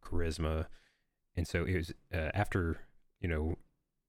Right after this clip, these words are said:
playing this game, you know, second time later in life after playing D and D, I kinda had a deeper understanding on the mechanics of the game. Like, Oh, this is really just the same kind of mechanics and stuff as far as attributes or skills and,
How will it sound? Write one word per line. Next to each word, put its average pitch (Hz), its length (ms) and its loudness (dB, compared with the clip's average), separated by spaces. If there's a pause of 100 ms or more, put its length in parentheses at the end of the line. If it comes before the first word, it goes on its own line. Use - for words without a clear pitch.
(640)
playing 113 180 6
this 101 160 2
game, 95 300 2
you 90 80 0
know, 78 80 -2
second 87 320 0
time 92 240 2
later 82 220 2
in 76 80 0
life 98 260 2
after - 260 -2
playing 117 420 2
D 87 160 0
and 78 140 -4
D, 80 240 2
I 85 100 0
kinda 98 240 0
had 87 140 0
a 82 60 -2
deeper 82 340 2
understanding 85 640 0
on 80 80 0
the 76 80 -2
mechanics 78 400 -2
of - 80 -4
the - 60 -6
game. 92 380 0
Like, - 200 -12
Oh, 113 320 0
this 101 220 0
is 127 160 -2 (220)
really 107 320 2
just - 400 -2 (480)
the 82 60 0
same 92 260 2
kind 95 160 0
of 82 60 -2
mechanics 104 560 -2
and - 80 -2
stuff - 320 -4
as 82 80 -6
far 80 140 -2
as 80 140 -4
attributes 87 640 -2
or - 80 -4
skills 85 720 0
and, 82 180 -8